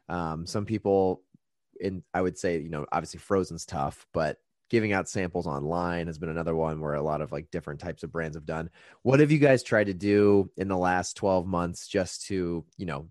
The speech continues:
get more of these single serve containers in hands? As we all know,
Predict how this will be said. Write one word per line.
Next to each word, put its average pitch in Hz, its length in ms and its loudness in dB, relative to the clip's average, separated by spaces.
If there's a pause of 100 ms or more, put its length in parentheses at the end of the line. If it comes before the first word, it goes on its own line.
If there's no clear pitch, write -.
get 117 240 4
more 104 320 2
of 87 160 -4
these 87 320 -6
single 92 260 -8
serve 87 240 -8
containers 85 500 -8
in 78 140 -10
hands? 78 400 -12
As 85 100 -16
we 85 100 -6
all 80 180 -2
know, 76 360 -6